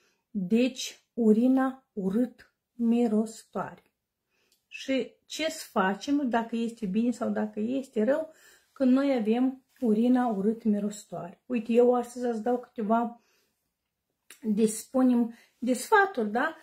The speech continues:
Care cu siguranță acest video azi vă ajute foarte mult în viață, ca să nu ai, deci, urina mirositoare urât. De la ce? În primul și în primul rând, când la noi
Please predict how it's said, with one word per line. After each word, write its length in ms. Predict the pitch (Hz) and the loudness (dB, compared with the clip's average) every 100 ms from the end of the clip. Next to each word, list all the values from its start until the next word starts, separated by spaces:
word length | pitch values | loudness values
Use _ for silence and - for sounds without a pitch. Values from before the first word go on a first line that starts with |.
| _ _ | _ _
Care 220 | 233 233 | -2 -2
cu 80 | - | -4
siguranță 680 | 226 220 233 269 311 - 392 415 - _ - | -4 0 0 0 -4 -6 -6 -6 -14 _ -12
acest 380 | 214 262 262 | -6 -2 0
video 580 | 214 277 247 277 285 - | 0 0 2 2 0 -4
azi 260 | 220 233 226 | -2 -2 0
vă 80 | 214 | 0
ajute 720 | 202 196 240 269 - 269 269 _ _ _ _ | 0 0 0 -2 -2 -4 -4 _ _ _ _
foarte 400 | - 254 254 240 | 0 2 2 -2
mult 280 | 226 233 226 | -2 -2 -2
în 120 | 196 | 0
viață, 420 | 214 277 277 294 | 2 0 -4 -8
ca 180 | - 226 | -4 -4
să 180 | - 226 | 0 2
nu 220 | 214 214 | 4 4
ai, 260 | 269 285 - _ - | 2 -2 -8 _ -10
deci, 400 | 214 202 214 - | -4 -2 -2 0
urina 580 | 208 214 254 285 285 - _ _ _ _ _ _ _ _ | 0 2 4 2 0 -6 _ _ _ _ _ _ _ _
mirositoare 880 | 233 226 214 214 - 220 226 226 - | -2 2 2 0 0 2 2 0 -4
urât. 360 | 202 185 156 - _ - | -2 -2 -4 -12 _ -2
De 220 | 208 240 | 4 6
la 160 | 254 214 | 4 2
ce? 460 | - - 190 - _ _ _ _ | -4 -4 -4 -4 _ _ _ _
În 160 | 220 196 | -6 -4
primul 240 | 349 330 | -4 -4
și 100 | - | -2
în 100 | 254 | -2
primul 340 | 247 240 214 | -2 0 0
rând, 320 | 254 349 349 - _ _ _ _ | 0 -2 -4 -12 _ _ _ _
când 260 | - 285 262 | 0 4 4
la 120 | 247 | 4
noi 440 | 254 269 233 - | 2 0 -2 -6